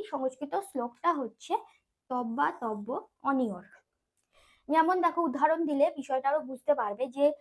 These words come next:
কর্মবাচ্য ভাববাচ্য তব্য অনীয় প্রত্যয় হয়, সেটা কিভাবে বুঝবো?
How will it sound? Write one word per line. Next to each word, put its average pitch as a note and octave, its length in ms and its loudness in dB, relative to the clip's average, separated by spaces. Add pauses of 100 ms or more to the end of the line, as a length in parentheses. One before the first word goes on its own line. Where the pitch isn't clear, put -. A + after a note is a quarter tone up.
(460)
কর্মবাচ্য F#4 520 4
ভাববাচ্য F4 440 2
তব্য D#4+ 320 0
অনীয় E4+ 220 -2
প্রত্যয় E4+ 380 -6
হয়, D4+ 120 0
সেটা D4+ 180 -14
কিভাবে C#4 360 0
বুঝবো? G#3+ 320 -4